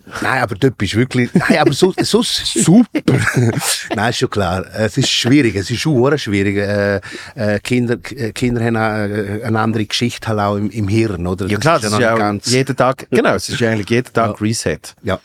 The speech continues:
Speaker 2: Es ist ja eigentlich, wenn du gehst
Speaker 1: Ja.
Speaker 2: schlafen, Reset. Und
Speaker 1: Genau.
Speaker 2: dann fängt's wieder von null an.
Speaker 1: Ja.
Speaker 2: So. Das ist, das ist schon krass. Aber es ist anscheinend auch irgendwie, ich hab, ich hab mal etwas gelesen, äh, ps-, psychologisch ist irgendwie, äh, etwas Negatives ist viel stärker verankert als, als,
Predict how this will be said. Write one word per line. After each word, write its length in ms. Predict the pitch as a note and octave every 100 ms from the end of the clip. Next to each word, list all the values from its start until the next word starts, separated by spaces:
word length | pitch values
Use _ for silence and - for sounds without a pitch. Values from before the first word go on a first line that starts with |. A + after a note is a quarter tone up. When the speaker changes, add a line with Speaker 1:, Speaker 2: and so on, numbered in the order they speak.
| _ _ - _
Speaker 2:
Es 80 | -
ist 40 | A#2+
ja 120 | A2+
eigentlich, 300 | A2+ A2 A2+ -
wenn 120 | A2
du 60 | G#2
gehst 180 | A2+
Speaker 1:
Ja. 80 | G#2
Speaker 2:
schlafen, 520 | - C#3 E3 - E3 - _ -
Reset. 480 | G#2 A#2 - F#2+ F#2 - - -
Und 80 | -
Speaker 1:
Genau. 140 | G#2
Speaker 2:
dann 80 | E2+
fängt's 240 | A2+ A2
wieder 140 | G2+ F2+
von 180 | - F2+
null 160 | E2+ D#2+
an. 120 | C#2+ -
Speaker 1:
Ja. 80 | E2
Speaker 2:
So. 220 | F2+ B1 - - - -
Das 220 | - G#2 G#2
ist, 180 | - G#2+
das 100 | -
ist 60 |
schon 120 | A2
krass. 320 | - F2 D#2+ - - _
Aber 140 | A#2 A2
es 100 | D3
ist 140 | D#3
anscheinend 340 | E3+ D#3 C#3
auch 200 | B2+ C3
irgendwie, 260 | B2 C#3 A#2+
ich 100 | G#2+
hab, 160 | A#2 G2
ich 80 |
hab 60 | A2+
mal 120 | G#2+
etwas 180 | G2+ -
gelesen, 460 | G#2+ A2 A2+ G2+ G#2 _ _ - _ _ - -
äh, 120 | A2 G#2
ps-, 140 | - A2
psychologisch 760 | - A#2+ A2+ A#2+ C3+ B2+ -
ist 180 | G#2+ -
irgendwie, 400 | A2+ A2 G#2 G2 - _ _ _ _ _ _ _ _ -
äh, 220 | A2 G#2+ -
etwas 360 | A2 A2 -
Negatives 880 | A#2+ C#3 D3 - A2+ A#2+ C#3+ - - -
ist 140 | -
viel 240 | - C3+
stärker 480 | B2+ - A#2+ B2+ -
verankert 920 | - - G2+ A#2 - F#2 G2 - - -
als, 280 | F#2+ -
als, 240 | G2+ G2